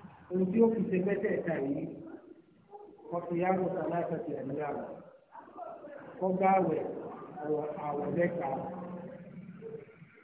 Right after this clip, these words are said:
والله ناصركم ومتوليكم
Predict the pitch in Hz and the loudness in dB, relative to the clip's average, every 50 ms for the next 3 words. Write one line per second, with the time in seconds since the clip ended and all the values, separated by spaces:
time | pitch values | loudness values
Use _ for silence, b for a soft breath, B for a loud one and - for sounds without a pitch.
0 | - - - - - - - - - - - 156 165 165 170 180 202 214 214 202 | -20 -20 -20 -20 -20 -20 -20 -20 -20 -16 -8 -4 -2 -2 2 4 4 6 6 6
1 | 196 185 175 175 175 165 - 220 208 202 190 185 - - 175 170 175 175 175 175 | 6 6 4 4 2 2 0 2 2 4 6 6 4 4 2 0 2 2 0 0
2 | - - - - - - 151 156 175 185 185 175 170 165 170 160 156 156 151 147 | -2 -4 -8 -8 -8 -8 -8 -4 -2 0 0 0 0 0 0 0 0 0 0 -2
3 | 151 147 151 160 180 190 190 190 185 180 - 165 151 | -2 -2 0 2 2 4 4 4 4 2 2 0 0